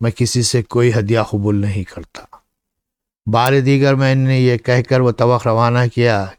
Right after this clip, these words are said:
کہ یہ آپ کے نومولود کے لیے تحفہ ہے۔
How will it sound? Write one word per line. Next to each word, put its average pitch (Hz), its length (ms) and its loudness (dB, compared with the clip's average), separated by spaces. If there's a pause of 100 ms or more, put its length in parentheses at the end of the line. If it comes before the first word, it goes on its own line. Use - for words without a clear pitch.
کہ 123 60 2
یہ 120 160 4
آپ 110 280 -2
کے 120 100 -2
نومولود 120 640 2
کے 120 140 -4
لیے 113 200 2
تحفہ 101 380 -8
ہے۔ 95 340 -6